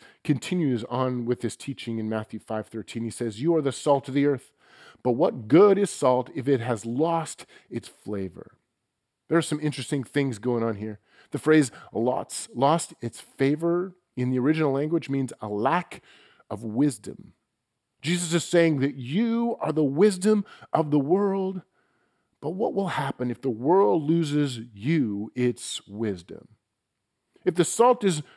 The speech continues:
no longer salty, if the wisdom of the world becomes foolish, if the right thing to do becomes the wrong thing, what if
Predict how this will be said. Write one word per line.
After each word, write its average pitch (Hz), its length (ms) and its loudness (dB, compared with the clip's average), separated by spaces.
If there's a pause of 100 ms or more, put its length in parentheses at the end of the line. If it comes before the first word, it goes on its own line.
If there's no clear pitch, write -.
no 196 140 6
longer 165 300 6
salty, 185 560 0
if 135 120 0
the 170 80 4
wisdom 214 460 2
of 196 80 0
the 165 80 2
world 151 240 2
becomes 139 400 -4 (160)
foolish, 143 560 -4 (240)
if 208 240 0
the 180 100 4
right 202 360 0
thing 220 340 -4
to 180 100 -8
do 190 240 -2
becomes 170 420 -2
the 147 120 2
wrong 139 340 2
thing, 156 520 -4
what 202 180 0
if 185 260 0